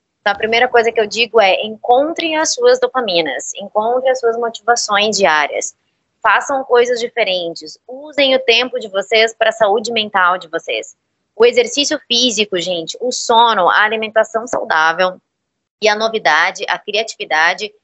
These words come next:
é o que faz o cérebro de vocês funcionar a longo prazo, é o que mantém a saúde intelectual de vocês e o que mantém a saúde mental de vocês. Então, em épocas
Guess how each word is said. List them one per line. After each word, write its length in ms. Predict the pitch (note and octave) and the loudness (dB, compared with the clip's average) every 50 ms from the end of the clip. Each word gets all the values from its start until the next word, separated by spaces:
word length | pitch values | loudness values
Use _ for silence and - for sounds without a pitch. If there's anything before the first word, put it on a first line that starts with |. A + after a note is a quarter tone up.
| _ _ _ _ | _ _ _ _
é 100 | D#3+ F3+ | 2 2
o 80 | F#3 F#3 | 2 2
que 140 | - - F#3+ | -2 -8 -6
faz 480 | - - G3+ F#3 F#3+ G3+ G#3+ G#3 G3+ | -2 0 2 4 4 4 4 2 0
o 60 | G#3 | -4
cérebro 440 | G3+ - G3+ F3+ F3+ G3 F#3+ F3 F#3+ F3 | -4 -2 0 0 0 0 -4 -4 -10 -12
de 80 | F3+ | -8
vocês 400 | E3+ F3 F3+ F3 - F#3 F3+ - | -4 -4 -4 -2 -2 -2 -2 -2
funcionar 680 | - G3+ G3 F#3+ - F#3+ F3 E3 E3 D#3+ E3 F3+ F#3+ - - | -6 -8 -8 -6 -2 -2 0 2 4 4 4 4 4 2 2
a 100 | F#3 F#3 | 0 0
longo 280 | D#3+ E3 F3+ F#3+ F#3 | -2 -4 -6 -6 -6
prazo, 440 | - - E3 D3+ C3 C3 C3 - C3 - | -4 -2 0 2 0 0 -2 -4 -8 -2
é 100 | - E3+ | 0 0
o 60 | F3 | 0
que 120 | E3+ - A3 | 0 -4 -6
mantém 560 | G3+ G3+ G3+ G3 - A3 G#3 A3+ A3 G#3 - _ _ _ _ _ _ | -6 -6 -6 -6 -2 0 0 2 0 0 -4 _ _ _ _ _ _
a 80 | - F#3 | -4 -4
saúde 520 | F#3 - G#3 G3 F#3 G#3 B3+ C#4 - C4 | -2 0 0 0 0 0 -2 -2 -2 -2
intelectual 800 | C4 B3+ B3+ A#3 G#3+ G#3+ G#3 - - - G3 F#3 F3 F3 F#3+ G3+ | -2 0 0 0 0 -2 -4 -8 -12 -2 0 2 4 4 2 0
de 120 | F#3 F3+ D#3+ | -2 -6 -10
vocês 560 | D#3 E3 - - F#3 F3 G3+ A3 A3+ A3 A3 - | -10 -10 -8 -6 -2 0 2 2 2 0 -2 -8
e 60 | A3 | -12
o 40 | G#3 | -12
que 120 | - - G#3 | -12 -12 -12
mantém 520 | G#3 G#3 G#3 - F#3 F3+ F#3 G3 G3 - | -10 -12 -8 -6 -6 -6 -4 -4 -4 -6
a 60 | G3 | -6
saúde 480 | - - G3+ F#3 F3 G3 A3+ A3 G3 G#3 | -4 -2 -2 -2 -2 -2 -4 -6 -6 -8
mental 420 | G3 F#3+ F#3+ - E3+ D#3 D#3 E3 | -8 -8 -4 0 0 2 2 0
de 100 | D#3+ E3 D3+ | -2 -8 -14
vocês. 380 | D#3 D#3+ - - - - - _ _ _ _ _ _ _ | -14 -14 -14 -14 -16 -18 -20 _ _ _ _ _ _ _
Então, 220 | G#3+ - A3+ G3+ - - - _ _ - | _ 0 0 0 -2 -8 -16 _ _ 0
em 240 | C#4+ D4+ D#4+ E4 C#4+ | 2 2 2 2 2
épocas 600 | C4 C4 C4 C4+ - A3+ - - G3 D3+ D3 | 2 0 0 -2 -4 -6 -2 -2 -2 -2 -2